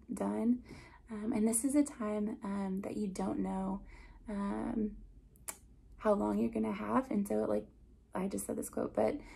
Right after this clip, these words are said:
"Only one life will, 'twill soon be past, only what's done for Christ will last." And so, um, I even just have a personal thought of, like, you don't know whenever your singleness will be over. So it could be another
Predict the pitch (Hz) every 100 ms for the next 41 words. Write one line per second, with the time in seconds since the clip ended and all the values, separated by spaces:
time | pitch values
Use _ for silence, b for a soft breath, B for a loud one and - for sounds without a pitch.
0 | B - 202 208 208 220 208 - 233 -
1 | - - - - 214 202 214 214 202 -
2 | - - 214 202 202 - 196 202 208 -
3 | 208 220 214 214 202 - 220 214 214 220
4 | 214 220 214 214 B B B - 208 202
5 | 202 202 208 - - - 233 294 285 226
6 | 220 226 226 226 202 196 214 208 208 -
7 | 196 - 208 226 285 - - 185 208 247
8 | 202 202 208 208 - - - 208 190 202
9 | 196 202 190 - 208 143 214 214 208 -
10 | 208 202 196 214 214 - 208 240 247 208
11 | 196 196 B B B B - 202 196 -
12 | 196 202 214 240 - 196 208 208 208 202
13 | 202